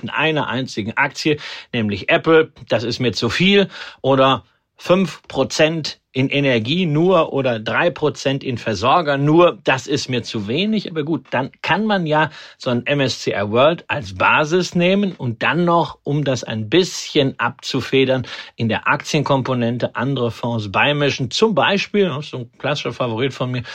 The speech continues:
europäische oder asiatische Small Caps. Muss ja auch nicht als E T F sein. Gibt ja auch sehr gute aktiv gemanagte Produkte, wie nicht zuletzt ja der Kapitalfondskompass zeigt.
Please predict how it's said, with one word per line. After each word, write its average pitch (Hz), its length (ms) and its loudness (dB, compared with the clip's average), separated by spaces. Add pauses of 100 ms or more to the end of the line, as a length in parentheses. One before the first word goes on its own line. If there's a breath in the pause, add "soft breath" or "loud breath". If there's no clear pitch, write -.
(280 loud breath)
europäische 147 800 4 (160)
oder 127 240 -2
asiatische 110 640 0
Small 135 320 0
Caps. 160 340 0 (320 loud breath)
Muss 147 180 2
ja 139 100 2
auch 110 100 -2
nicht 123 200 0
als 104 180 -4
E 104 80 -4
T 117 140 0
F 190 180 6
sein. 160 420 2
Gibt 120 220 -8
ja - 80 -6
auch - 100 -4
sehr 131 200 2
gute 104 280 -4
aktiv - 360 0
gemanagte 147 560 2
Produkte, 135 680 -2
wie 127 220 -4
nicht 147 260 -2
zuletzt 127 440 -4
ja 120 100 0
der 110 340 -2 (300 loud breath)
Kapitalfondskompass 110 1300 0
zeigt. 135 380 0